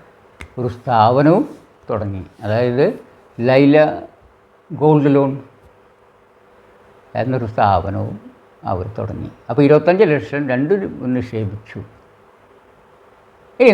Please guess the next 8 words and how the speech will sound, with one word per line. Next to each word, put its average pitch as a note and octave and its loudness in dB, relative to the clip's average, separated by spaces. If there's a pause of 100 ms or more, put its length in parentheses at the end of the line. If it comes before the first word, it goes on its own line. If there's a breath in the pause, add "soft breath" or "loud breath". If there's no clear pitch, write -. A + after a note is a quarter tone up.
നമുക്ക് C3+ 0 (360)
അതെങ്ങനെ E3 4 (180)
അക്കൗണ്ടൻസിയിൽ C3 0 (340)
ഇവരുടെ C3+ 2 (100)
കാര്യം A#2 0
ചെയ്യും B2 -4 (180)
എന്ന് A#2 -10
നോക്കാം. F2+ -8